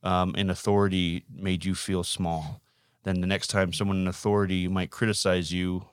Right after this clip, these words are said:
that would hit that button to negatively react, uh, and maybe holler and maybe say something you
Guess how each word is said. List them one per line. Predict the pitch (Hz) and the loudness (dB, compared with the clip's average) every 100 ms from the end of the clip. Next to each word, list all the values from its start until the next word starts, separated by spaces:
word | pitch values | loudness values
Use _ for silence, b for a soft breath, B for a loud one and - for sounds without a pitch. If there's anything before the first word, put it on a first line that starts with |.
| - | -2
that | 104 | 0
would | 98 | 0
hit | - 110 | -2 -2
that | 95 67 | -2 -2
button | 113 92 87 85 | -2 -2 -2 -4
to | - 92 87 | -2 0 0
negatively | 92 101 95 90 95 85 | 0 0 0 -2 -2 -4
react, | 87 92 90 - - - - | -2 0 0 -2 -14 -12 -2
uh, | 92 87 | 0 2
and | 82 87 87 | 0 -2 -2
maybe | 87 85 85 | -2 -4 -4
holler | - 85 85 82 | -2 -2 -2 -4
and | 82 87 | -4 -4
maybe | 87 87 | -4 -4
say | - 85 | -4 -6
something | 92 82 87 87 - B B B | -6 -6 -6 -8 -12 B B B
you | 95 90 | -4 -4